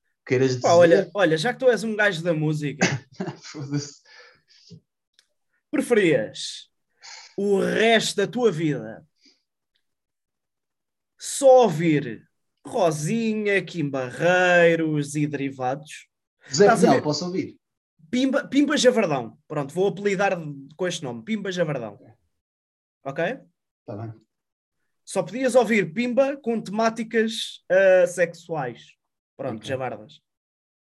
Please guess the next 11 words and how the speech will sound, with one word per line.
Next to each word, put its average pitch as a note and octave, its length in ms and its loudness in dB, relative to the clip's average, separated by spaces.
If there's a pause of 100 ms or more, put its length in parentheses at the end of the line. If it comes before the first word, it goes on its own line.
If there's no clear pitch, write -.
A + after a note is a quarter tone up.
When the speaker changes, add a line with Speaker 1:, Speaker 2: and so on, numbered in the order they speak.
Speaker 2:
Ok? F#3 200 -4 (1200)
O F#3 80 -6
resto B3+ 200 4
da C#4+ 60 2
tua C#4+ 140 2
vida, E3+ 380 0 (400)
podias A#3+ 220 -2
Speaker 1:
Ok. C4 40 8 (120)
Speaker 2:
ouvir - 100 -2
mais C4 280 -6
nada. C#3 460 -2